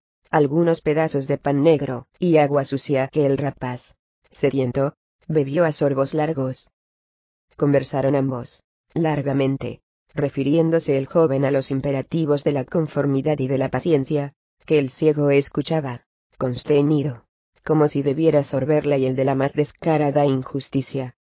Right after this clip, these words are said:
sin derecho a la mínima reacción. Mucho más tarde,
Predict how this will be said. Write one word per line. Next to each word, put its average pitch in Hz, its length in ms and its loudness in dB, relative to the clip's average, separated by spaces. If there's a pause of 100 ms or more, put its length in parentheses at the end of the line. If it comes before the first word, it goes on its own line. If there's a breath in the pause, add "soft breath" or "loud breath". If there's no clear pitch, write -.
(120)
sin 143 260 -2
derecho 147 440 2
a 143 80 2
la 139 140 0
mínima 139 360 2
reacción. 135 760 0 (840)
Mucho 160 380 4
más 135 260 -2
tarde, 131 440 -4